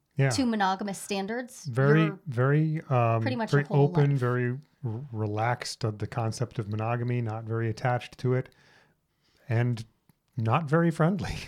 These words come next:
Speaker 1: <laughs> I don't, I don't have a lot of friends. I don't maintain a lot of friendships.
Speaker 2: But I think it's interesting when you say not very attached to the concept of monogamy. I think a lot of people imagine that,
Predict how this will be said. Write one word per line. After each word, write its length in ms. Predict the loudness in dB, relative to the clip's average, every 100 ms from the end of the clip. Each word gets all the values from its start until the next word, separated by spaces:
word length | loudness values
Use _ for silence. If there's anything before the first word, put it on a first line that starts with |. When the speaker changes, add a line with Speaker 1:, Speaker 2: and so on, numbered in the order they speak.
| -4
Speaker 1:
<laughs> 380 | -4 -4 _ -6
I 60 | 2
don't, 320 | 8 8 6 -4 -20 -6 6
I 40 |
don't 200 | 6 6
have 300 | 6 6 6
a 40 | 2
lot 200 | 2 0
of 80 |
friends. 340 | 0 0 2 2
I 40 |
don't 220 | 0 -2 -10 _ _ _ _
maintain 480 | 4 4 4 0 0
a 80 | -2
lot 200 | -6 -6
of 80 | -2
friendships. 500 | 0 0 -6 -16 -6
Speaker 2:
But 100 | -2
I 160 | -2 -2
think 200 | -6 -8
it's 180 | -10 -8
interesting 420 | -6 -6 -8 -6
when 120 | -4
you 120 | -4
say 200 | -4 -4
not 300 | -4 -4 -4
very 180 | -6 -8
attached 360 | -6 -6 -6 -6
to 40 |
the 60 | -6
concept 400 | -4 -6 -6 -8
of 100 | -6
monogamy. 460 | -2 -2 -2 -6 -6
I 80 |
think 140 | -6 -4
a 60 |
lot 300 | -4 -2 -2
of 80 | -2
people 260 | -6 -8 -4
imagine 500 | -2 0 0 -2 -4
that, 200 | -6 -8